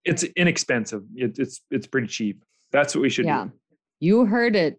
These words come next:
Speaker 2: straight from Bradley J. Hines, everyone. If you have any questions, comments, scathing rebuttals, or regaling tales of your own journey with A two milk,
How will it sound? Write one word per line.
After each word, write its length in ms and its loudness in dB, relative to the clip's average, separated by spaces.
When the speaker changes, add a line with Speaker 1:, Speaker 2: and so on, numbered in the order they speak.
Speaker 2:
straight 520 -4
from 220 2
Bradley 360 2
J. 220 0
Hines, 500 -4
everyone. 560 -10
If 260 2
you 200 4
have 500 0
any 460 4
questions, 760 0
comments, 580 -2
scathing 440 0
rebuttals, 840 0
or 580 0
regaling 540 2
tales 600 -2
of 140 -4
your 160 -2
own 200 0
journey 440 -6
with 280 -4
A 160 2
two 220 -2
milk, 380 -2